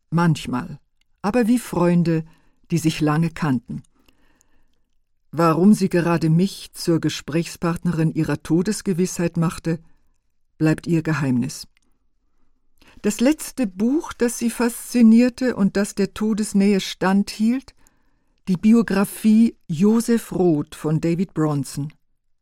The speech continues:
Wochen später, als alles vorbei war, las ich diese Kapitel, und mir war klar, Mascha Kaleko hatte sich identifiziert.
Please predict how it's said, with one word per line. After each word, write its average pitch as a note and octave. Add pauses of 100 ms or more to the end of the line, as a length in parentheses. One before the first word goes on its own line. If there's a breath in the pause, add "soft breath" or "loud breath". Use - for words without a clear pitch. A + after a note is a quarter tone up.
(640 soft breath)
Wochen G3+
später, F3+
als C3
alles C#3+
vorbei D#3+
war, E3 (600 loud breath)
las F3+
ich -
diese D3
Kapitel, D#3 (580 soft breath)
und F3+
mir E3+
war D#3+
klar, D#3+ (580 soft breath)
Mascha A3
Kaleko G#3+
hatte G#3
sich -
identifiziert. G3+